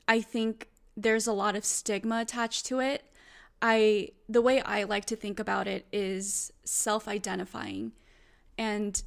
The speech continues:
I'm going to be talking about this in regards to your health, whether that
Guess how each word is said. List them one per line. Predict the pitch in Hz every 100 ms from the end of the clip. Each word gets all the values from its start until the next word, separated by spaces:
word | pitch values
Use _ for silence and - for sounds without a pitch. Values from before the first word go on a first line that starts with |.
| - -
I'm | 226 226
going | 240
to | 254
be | 254
talking | - 214 214 233
about | 233 226 220
this | 233 226 - - - _ _ _ -
in | 226
regards | 226 220 214 214 -
to | - 220 208 196 196 220 _ _ _
your | - 202 208 196 196 190 202
health, | - - 196 262 - - - - - - - _
whether | - 208 220 220
that | 214 208